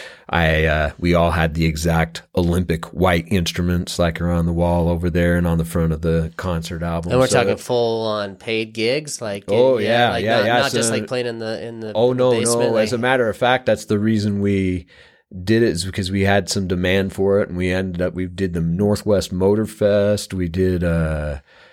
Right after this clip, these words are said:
Speaker 1: we did several big shows, and then, uh, even they, we were featured on Cool one oh four for a while because the, when we took our,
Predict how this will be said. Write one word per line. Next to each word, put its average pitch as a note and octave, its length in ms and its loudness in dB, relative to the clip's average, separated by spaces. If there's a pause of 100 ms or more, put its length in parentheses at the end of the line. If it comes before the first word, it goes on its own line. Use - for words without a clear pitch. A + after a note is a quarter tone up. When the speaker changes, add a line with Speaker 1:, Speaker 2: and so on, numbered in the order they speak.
(140)
Speaker 1:
we G#2 60 -10
did A2 180 2
several G#2 400 2
big D#2+ 320 -2
shows, D2+ 640 -2
and F#2+ 120 0
then, G2+ 200 2
uh, E2+ 340 -2
even F#2 460 -2 (320)
they, G2+ 140 2
we G2 140 2
were F2+ 120 2
featured G2+ 340 -2
on F#2 200 0
Cool G#2 340 0
one G2 200 4
oh G2 140 4
four F#2+ 480 2
for F#2+ 240 0
a F#2 80 2
while F2+ 340 2
because E2+ 520 -2
the, E2 440 0
when E2+ 220 -4
we F2 80 0
took - 280 -2
our, E2 360 2